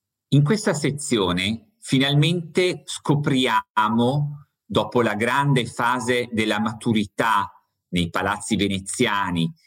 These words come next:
e l'affermazione che ha avuto tra il trenta e il quaranta de-, del Settecento,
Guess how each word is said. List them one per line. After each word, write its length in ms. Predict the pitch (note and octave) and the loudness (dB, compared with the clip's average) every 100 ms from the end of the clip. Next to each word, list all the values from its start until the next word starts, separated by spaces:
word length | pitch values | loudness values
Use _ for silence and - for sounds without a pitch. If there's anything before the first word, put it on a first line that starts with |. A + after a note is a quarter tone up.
| _ | _
e 140 | G#2+ | -2
l'affermazione 960 | A2 A2+ - B2 A#2+ A#2+ - D#3+ D#3+ D3 | 0 0 -2 0 0 -2 -2 0 0 -2
che 160 | C#3+ A#2+ | 0 -2
ha 40 | |
avuto 440 | A2+ B2+ A#2+ A2 | 2 0 2 0
tra 160 | G2 G2+ | 0 -2
il 160 | G#2 G2+ | -2 -2
trenta 400 | A#2+ C#3 C#3+ C3 | 0 0 0 -2
e 40 | |
il 100 | A2+ | 0
quaranta 460 | B2 A2+ A#2+ A#2+ A#2+ | 0 0 -2 -2 0
de-, 200 | A#2 - | -2 -2
del 200 | G#2 G2 | -2 -2
Settecento, 1000 | A2+ - G#2 - A#2 G2 E2+ E2 E3 | -4 -4 -4 -2 -2 -2 -4 -4 -4